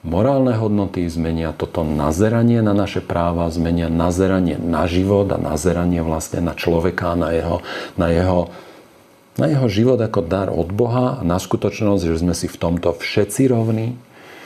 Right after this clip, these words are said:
A Andrej Lobačevský tvrdí, že, že vplyvom tohto presunu často tých psychopatických osobností do štruktúr, ktoré riadia štát,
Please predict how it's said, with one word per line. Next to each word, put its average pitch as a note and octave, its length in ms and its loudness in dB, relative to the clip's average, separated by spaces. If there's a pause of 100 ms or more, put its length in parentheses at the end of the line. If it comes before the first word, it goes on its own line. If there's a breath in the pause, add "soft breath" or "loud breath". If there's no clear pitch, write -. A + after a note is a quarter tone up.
(1080 loud breath)
A F#2+ 260 -2
Andrej C#3 300 2
Lobačevský C#3+ 640 0
tvrdí, A#2+ 540 0
že, F#2 400 -2 (160)
že F2+ 340 -6 (720)
vplyvom G#2+ 720 2
tohto F#2 400 -4
presunu A2+ 800 0 (800)
často G#2+ 400 0
tých - 240 -2
psychopatických - 960 -2
osobností G#2+ 960 0
do F#2 320 -2
štruktúr, A#2 880 2 (320 loud breath)
ktoré G2+ 320 2
riadia G#2+ 480 0
štát, B2 560 -2